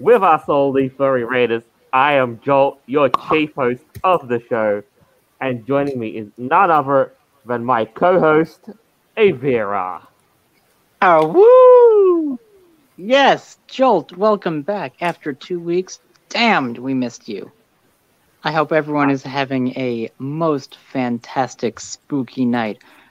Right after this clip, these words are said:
Speaker 2: This is, of course, um, our last episode before Halloween. Are you
Speaker 1: And speaking
Speaker 2: excited?
Speaker 1: of Halloween,
Speaker 2: I'm excited.
Speaker 1: I am!
Speaker 2: Hell yeah!
Speaker 1: Purple is out!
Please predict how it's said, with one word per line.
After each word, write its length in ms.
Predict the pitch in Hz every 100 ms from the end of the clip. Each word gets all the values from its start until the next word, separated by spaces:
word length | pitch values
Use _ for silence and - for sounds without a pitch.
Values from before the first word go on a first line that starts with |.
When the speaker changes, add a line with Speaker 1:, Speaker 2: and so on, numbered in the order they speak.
| _
Speaker 2:
This 180 | 170 139
is, 140 | 135
of 160 | 123 -
course, 500 | - 127 120 - -
um, 260 | 113 - - _ _ _ _ _ _
our 100 | 123
last 300 | 127 123 110
episode 440 | 120 117 - 117 110
before 400 | 123 - 143 139
Halloween. 960 | 156 165 165 214 233 196 202 220 330 _ _ _ _ _ _ 139
Are 60 |
you 140 | 170 226
Speaker 1:
And 100 | 233
speaking 160 | - 262
Speaker 2:
excited? 320 | 262 269 269
Speaker 1:
of 140 | 226 -
Halloween, 320 | 285 302 285
Speaker 2:
I'm 180 | 330 339 339
excited. 540 | 277 247 247 202 190
Speaker 1:
I 500 | 359 370 381 339 320
am! 180 | 311 - - _ _ _ _
Speaker 2:
Hell 420 | - 311 311 311
yeah! 720 | 320 330 330 269 240 180 285
Speaker 1:
Purple 100 | 262
is 60 | 240
out! 340 | 302 294 294